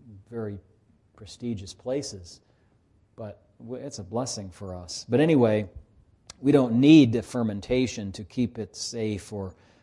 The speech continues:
uh, you know, healthy. Now, here's the interesting little thing. And I, I bring a quote, uh, to you from a site that I found on this. Um,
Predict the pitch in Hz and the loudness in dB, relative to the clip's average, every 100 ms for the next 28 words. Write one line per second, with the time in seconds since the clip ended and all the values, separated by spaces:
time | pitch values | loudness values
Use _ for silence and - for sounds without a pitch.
0 | _ - 98 95 92 92 113 107 98 90 | _ -20 -20 -18 -18 -20 -20 -20 -18 -18
1 | 92 117 117 - 90 - _ _ _ _ | -14 -6 -6 -6 -14 -18 _ _ _ _
2 | _ _ _ _ 131 120 175 220 165 160 | _ _ _ _ -8 0 4 6 4 0
3 | 165 165 139 - 135 123 127 117 - 120 | 6 6 6 4 0 2 4 2 0 -4
4 | 98 95 _ _ _ _ _ - - 123 | -4 -10 _ _ _ _ _ -20 -10 -6
5 | 120 - 127 147 170 123 - 147 143 139 | -6 -6 -4 0 0 0 0 6 6 6
6 | - - 120 107 - 117 110 - 120 104 | -4 -14 -12 -8 0 0 0 -2 -4 -4
7 | - 127 120 113 104 98 117 104 101 117 | -2 -2 -2 -4 -6 -6 -8 -6 -6 -6
8 | 117 113 104 101 - - _ _ _ _ | -6 -4 -4 -4 -8 -12 _ _ _ _
9 | _ _ _ - 120 107 104 98 95 | _ _ _ -16 -8 -6 -4 -6 -8